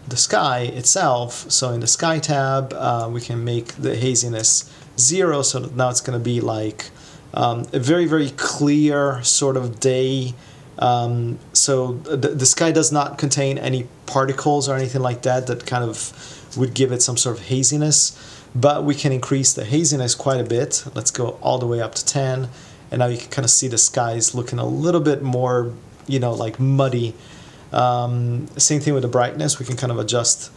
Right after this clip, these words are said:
the brightness of the sky, so this is going to, uh, bounce the light around our sky dome a lot more. And here, let me just kinda make the sun a little bit lower once more, and I'm gonna go in here. I'm just gonna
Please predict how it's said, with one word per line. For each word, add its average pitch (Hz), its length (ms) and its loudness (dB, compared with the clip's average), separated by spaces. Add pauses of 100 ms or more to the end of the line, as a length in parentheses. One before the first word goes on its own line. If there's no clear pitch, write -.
(260)
the 123 80 -2
brightness 131 400 2
of 113 80 -6
the 113 80 -4
sky, 151 380 2
so 135 160 0
this 120 180 0
is 120 120 0
going 120 340 -2
to, 117 420 0 (140)
uh, 98 160 -2
bounce 151 540 2
the 139 100 -2
light 131 280 2
around 123 680 0
our 127 160 -2
sky 123 300 2
dome 127 400 -2
a - 80 -2
lot 117 280 0
more. 147 440 2 (1300)
And 127 340 0
here, 120 220 0
let 131 100 -6
me 127 80 -4
just - 200 -2
kinda 117 200 -6
make - 340 -4
the - 200 -8
sun 120 460 0 (140)
a - 120 -18
little 180 160 -2
bit 139 160 -2
lower 120 440 -2 (500)
once 120 320 0
more, 147 560 2
and 123 480 0
I'm 127 160 -4
gonna 120 200 -4
go 127 280 0
in 123 140 -2
here. 117 380 -2
I'm 110 120 -6
just - 240 -2
gonna 117 180 -2